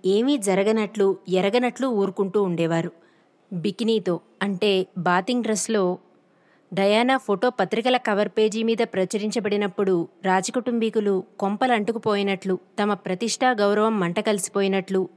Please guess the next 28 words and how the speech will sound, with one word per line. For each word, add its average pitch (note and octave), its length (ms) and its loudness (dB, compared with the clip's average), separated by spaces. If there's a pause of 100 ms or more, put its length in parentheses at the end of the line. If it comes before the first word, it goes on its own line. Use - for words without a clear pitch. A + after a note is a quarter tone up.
నానా F#3+ 320 2
గొడవ G#3 440 2
చేసి F3 340 -2 (340)
డయానా G#3+ 420 2
ఎప్పుడూ A3 400 0
జాగ్రత్తగా F#3 800 0 (160)
ఒంటినిండా B3 520 0
బట్టలు G#3 400 0
వేసుకుని G#3 360 0
ఉండాలని F#3 400 2
తీర్మానిస్తారు. E3+ 800 -2 (680)
ప్రిన్స్ B3 400 -2
చార్లెస్ G3+ 500 0
తన A3+ 320 -2
భార్య G3+ 520 0 (120)
ఆ G#3+ 120 2
డ్రెస్లో F#3 420 0
అందంగా, G3+ 680 2
ఆకర్షణీయంగా A#3+ 840 2
ఉంది G#3 400 0 (100)
అన్నది G#3 280 2
వదిలేసి F#3 580 0 (540)
తమ A#3 160 2
గౌరవం A3 520 2
మంట F3+ 200 0
కలిపేస్తున్నదని A3 760 0
చికాకు F#3 360 -2
పడతాడు. F3 440 -2